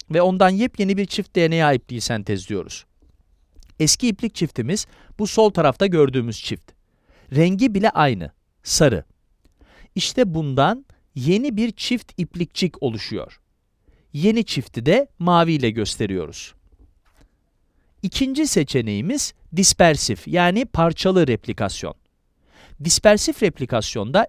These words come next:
iki çift D N A ipliği elde ediyoruz. Ve bu D N A ipliği çiftlerinin her ikisi de hem eski hem de yeni D N A'yı parçalı olarak içeriyor. Gördüğünüz gibi sarı ve mavi birbirine karışmış halde.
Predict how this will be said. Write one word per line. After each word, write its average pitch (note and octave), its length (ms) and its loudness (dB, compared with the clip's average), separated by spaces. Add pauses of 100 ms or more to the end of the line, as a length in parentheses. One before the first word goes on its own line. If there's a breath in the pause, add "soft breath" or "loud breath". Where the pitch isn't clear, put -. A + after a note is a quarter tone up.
iki - 220 -10
çift - 300 -6
D E3 180 0
N E3 180 -2
A D#3+ 140 0
ipliği C3 380 -2
elde G#2+ 300 0
ediyoruz. G2 500 -8 (580 soft breath)
Ve D3 200 4
bu G3 140 -4
D D3 200 4
N D#3 180 0
A F3+ 120 2
ipliği C3+ 320 -4
çiftlerinin A2 720 -6
her A#3+ 220 2
ikisi E3 380 -6
de C#3+ 100 -4
hem F3 220 0
eski C4 500 0
hem G#3 200 -4
de A#3 60 0
yeni G#3 360 -2
D D#3+ 180 4
N C#3+ 160 -2
A'yı E3 260 -2
parçalı E3+ 500 -2
olarak B2 400 0
içeriyor. G2+ 540 -6 (600 soft breath)
Gördüğünüz D#3 500 2
gibi C3+ 180 -2
sarı F3 360 2
ve C#3 100 4
mavi C3 420 0
birbirine D3+ 420 -2
karışmış A2+ 500 -4
halde. F2+ 340 -4